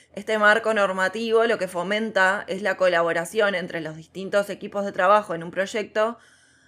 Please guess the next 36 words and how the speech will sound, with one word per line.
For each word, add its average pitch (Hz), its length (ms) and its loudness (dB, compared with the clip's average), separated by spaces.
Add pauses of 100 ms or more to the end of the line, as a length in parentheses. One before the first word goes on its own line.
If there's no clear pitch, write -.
(140)
a 196 120 -2
través 220 320 4
de 208 80 -4
este 185 160 -6
marco 170 340 -4
normativo, 156 680 -6
con 190 180 2
automatización 175 840 -4
de 190 80 0
procesos, 190 800 -2 (380)
con 208 380 2 (220)
orden 202 600 2
también 190 640 -2
en 175 120 -6
la 175 60 -4
estructuración 180 720 -4
de 180 80 -4
la 175 40 -6
información 202 800 -6 (240)
en 208 180 -2
las 180 140 0
distintas 170 440 -12
fases. - 460 -14 (280)
Y - 100 -8
esto 220 160 -6
lo 214 80 4
que 208 100 2
permite 190 420 -2
entonces 214 440 -4
es 208 100 -8
que 185 140 -6
los 170 140 -4
des-, 165 260 -14
equipos 202 400 -10
de 226 80 -4
trabajo 226 600 0